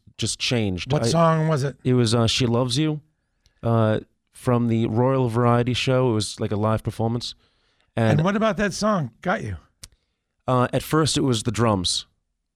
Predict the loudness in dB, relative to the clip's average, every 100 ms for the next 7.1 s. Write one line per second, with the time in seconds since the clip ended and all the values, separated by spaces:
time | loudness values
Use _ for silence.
0 | _ -4 0 2 0 -2 _ _ _ _
1 | _ _ -4 -2 0 0 0 0 -4 _
2 | _ -8 -4 -4 -2 0 0 -2 -2 -4
3 | -4 0 0 0 -2 -2 0 0 -2 -4
4 | -14 -6 0 0 0 -2 -2 -2 -2 -2
5 | -2 -2 -4 -6 -6 -8 _ _ -6 0
6 | 2 2 2 0 -6 -6 0 0 0 -4
7 | -8